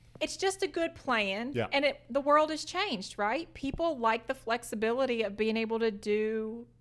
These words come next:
Speaker 1: either or, do some things online, do some things in person. So provide a plan for doing it both ways.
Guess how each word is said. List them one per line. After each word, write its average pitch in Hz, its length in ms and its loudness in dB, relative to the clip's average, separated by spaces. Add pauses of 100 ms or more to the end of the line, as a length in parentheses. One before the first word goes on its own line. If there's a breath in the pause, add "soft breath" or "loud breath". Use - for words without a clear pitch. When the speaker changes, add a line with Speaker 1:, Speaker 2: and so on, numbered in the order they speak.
(140)
Speaker 1:
either 240 500 4
or, 202 480 2
do 233 240 -4
some 240 300 -2
things 233 280 0
online, 190 640 2
do 202 140 -6
some 214 260 -2
things 208 320 -4
in 202 140 -4
person. 175 540 -4 (280 loud breath)
So 226 280 4
provide 220 920 6 (100)
a 196 60 2
plan 185 800 -2 (180)
for 180 100 -4
doing 175 260 -6
it - 100 -10
both 156 200 -10
ways. - 380 -16